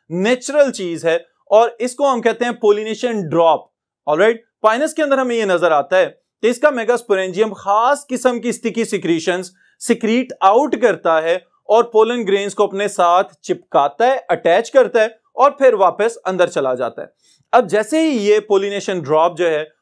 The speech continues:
पोलन ग्रेन्स को लेके और वापस मेगास्पोरेंजियम के अंदर ओव्यूल तक चला जाएगा, तो यहाँ पे स्टूडेंट्स पोलिनेशन का प्रोसेस मुकम्मल होते ही ब्रेक आ जाती है। ऑलराइट,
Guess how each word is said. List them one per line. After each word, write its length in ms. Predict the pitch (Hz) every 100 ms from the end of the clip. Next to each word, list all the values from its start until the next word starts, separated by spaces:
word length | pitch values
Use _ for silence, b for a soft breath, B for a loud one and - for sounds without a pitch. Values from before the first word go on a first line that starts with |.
| _
पोलन 280 | 208 214 214
ग्रेन्स 300 | 196 202 190
को 140 | 202
लेके 600 | 180 156 165 233 - 208 202 _ -
और 160 | 185 170
वापस 340 | 170 175 240
मेगास्पोरेंजियम 760 | 226 202 214 - 190 180 165 196
के 120 | 196
अंदर 600 | 190 - 202 226 214 160 -
ओव्यूल 540 | 160 143 135 202 294 320
तक 180 | 262 -
चला 260 | 185 156
जाएगा, 400 | 139 139 139 160 196 _ _ _
तो 60 | 202
यहाँ 320 | 190 196 233
पे 120 | 233 220
स्टूडेंट्स 360 | 202 190 190
पोलिनेशन 640 | - 190 185 180 170 170 160 -
का 180 | 175 208 - _ -
प्रोसेस 340 | 180 180 196 170
मुकम्मल 460 | 170 208 196 214
होते 260 | 180 156 165
ही 180 | 170 190 139
ब्रेक 380 | 160 180 170 -
आ 160 | 139 123
जाती 320 | 127 - 131
है। 60 | - _ _ -
ऑलराइट, 340 | 160 202 208